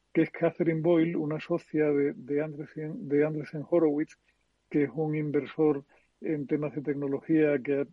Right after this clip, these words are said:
ha, ha participado en muchas de la, en muchas de las startups más famosas y más conocidas en el mundo tecnológico,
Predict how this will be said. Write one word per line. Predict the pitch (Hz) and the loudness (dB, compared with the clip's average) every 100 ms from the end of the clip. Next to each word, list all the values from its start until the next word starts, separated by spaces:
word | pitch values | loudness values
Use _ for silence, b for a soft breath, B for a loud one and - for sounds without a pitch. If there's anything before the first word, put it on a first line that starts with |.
| - | -10
ha, | |
ha | 147 | -8
participado | 147 131 - 147 156 151 147 _ b b _ - | -8 -8 -10 -4 0 0 -2 _ b b _ -6
en | 156 | -4
muchas | 147 151 165 - 156 151 - | -4 -4 -6 -2 0 0 0
de | 151 | -2
la, | 139 143 143 143 143 135 - | 0 0 0 0 -2 -6 -8
en | 160 139 | -8 -8
muchas | 151 - 151 | -8 -4 -4
de | 151 | -2
las | 143 | -2
startups | 139 - 160 147 123 147 - _ _ _ - | -4 -6 -4 -4 -4 -8 -8 _ _ _ -12
más | 143 147 | -10 -8
famosas | - 147 156 - 147 | -6 -4 -4 -2 -2
y | 143 | -2
más | 147 | -6
conocidas | - 143 - 151 147 | -10 -12 -4 0 0
en | 143 | -2
el | |
mundo | 143 143 | -6 -8
tecnológico, | 131 131 156 170 175 151 196 | -10 -6 -2 -2 -2 -4 -4